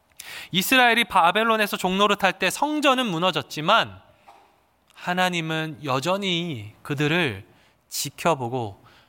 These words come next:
지키시고, 또 그들을 다시 회복시키기 위해서 계획하고 계셨다라는 것을 지금 에스라는 먼저 고백하고 있어요. 십 절 말씀을 보시면, 한글로는 번역이 잘 안 되어 있는데,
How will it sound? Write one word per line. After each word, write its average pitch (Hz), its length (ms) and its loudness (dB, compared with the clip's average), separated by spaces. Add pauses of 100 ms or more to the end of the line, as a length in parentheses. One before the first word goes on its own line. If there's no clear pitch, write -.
(100)
지키시고, - 880 -4 (280)
또 - 100 -18
그들을 180 840 0 (240)
다시 120 340 -10
회복시키기 170 920 -4
위해서 120 480 -10 (420)
계획하고 143 640 -4
계셨다라는 143 680 -4
것을 117 260 -12
지금 151 480 -12 (720)
에스라는 139 680 -4
먼저 131 260 -4
고백하고 131 560 -6
있어요. - 260 -12 (2000)
십 - 180 -6
절 226 140 4
말씀을 196 360 0
보시면, 170 440 0
한글로는 240 680 0
번역이 165 340 0
잘 151 160 2
안 139 140 0
되어 160 180 0
있는데, 127 460 -6